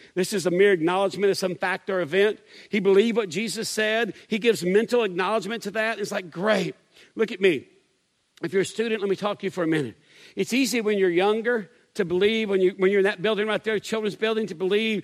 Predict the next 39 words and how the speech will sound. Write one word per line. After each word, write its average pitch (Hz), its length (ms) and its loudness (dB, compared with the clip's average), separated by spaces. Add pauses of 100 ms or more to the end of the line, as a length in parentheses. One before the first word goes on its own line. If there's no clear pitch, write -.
(160)
You 190 80 -8
get 233 120 4
in 208 40 -12
the 196 100 4
warehouse, 214 460 0
you - 60 -14
get 233 80 -6
to 190 80 -8
be 214 60 0
about 202 180 0
sixteen 226 400 -4
or 202 60 0
seventeen, 226 680 0 (260)
and, 196 200 2
and, 196 160 0
and 180 220 -2
culture 226 400 -2
begins 202 400 0
to 196 140 -6
assault 190 400 -4
your 185 100 2
belief. 160 480 0 (320)
And 214 100 2
you 220 120 -2
begin 233 260 2
to 247 60 -4
think 202 180 -2
it's 185 140 -8
not 208 180 -6
hip 233 320 -4
or 196 80 -4
cool 214 380 0
or 196 100 0
mature 240 720 0 (220)
to 233 100 0
believe 214 260 2
the 190 100 -2
gospel 196 480 -2
anymore. 156 400 2